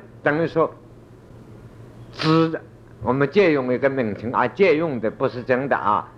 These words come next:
那个名是不对的啊。知觉的呈现，这个是圣正。这个圣正就是说能变的本身，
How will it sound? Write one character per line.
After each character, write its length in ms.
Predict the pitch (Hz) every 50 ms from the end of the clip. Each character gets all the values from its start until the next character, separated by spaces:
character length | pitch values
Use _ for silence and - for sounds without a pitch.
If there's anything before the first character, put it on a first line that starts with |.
| -
那 80 | - 120
个 80 | 135 139
名 260 | 131 120 107 113 117
是 80 | 120
不 160 | 131 - 123 131
对 240 | - 147 147 131
的 120 | 110 87 87
啊。 200 | - 92 92 - - - - - - - - - - - - - - - - - - - - -
知 320 | - 175 175 175 170 170
觉 200 | 165 170 170 156 151
的 160 | - 170 175
呈 320 | 165 - 117 101 107 160 180
现， 200 | - 190 175 - - - - - - - - - - - - - - - - - - - - - - - - - - - - - - - - -
这 100 | - 120
个 160 | 110 107 120 110
是 80 | 107
圣 240 | - 170 143 110 95
正。 140 | - 123 117 - - - - - - - - - - - - - - - - -
这 80 | - 190
个 100 | 196 202
圣 260 | - - 226 214 190
正 240 | 165 196 196 175 165
就 240 | - 175 175 170 156
是 60 | -
说 160 | - 165 156
能 540 | 156 160 170 165 147 117 90 87 151 190 226
变 340 | 226 - 277 269 233 - 123
的 60 | 135
本 340 | - - - 147 110 82 76
身， 220 | - - 147 113